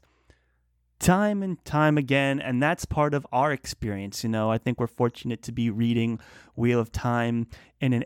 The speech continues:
age where we can reach out to people on the <laughs> internet through Twitter and have these glossaries and have the show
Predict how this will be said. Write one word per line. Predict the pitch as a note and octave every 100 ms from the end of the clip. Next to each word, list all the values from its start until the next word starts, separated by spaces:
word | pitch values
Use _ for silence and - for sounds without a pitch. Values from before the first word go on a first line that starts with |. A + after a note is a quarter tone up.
| -
age | A2+ A2+ A2+ -
where | A#2+
we | A2 A#2
can | - B2 A#2 A2+
reach | G#2+ A#2+ -
out | A#2 A#2
to | A2+
people | - B2 A#2 A#2
on | A#2 A#2
the | A#2
<laughs> |
internet | A2 C3+ D3 C3+ -
through | - B2+
Twitter | - - A#2 A#2+ B2 - - -
and | A#2+
have | A2+ A2+ A2+
these | A#2+ -
glossaries | - A2+ A2+ - A#2+ A#2 A#2+
and | A2+
have | B2+ B2+ B2+
the |
show | A2 - A#2+ C#3 B2+ A2+ A2+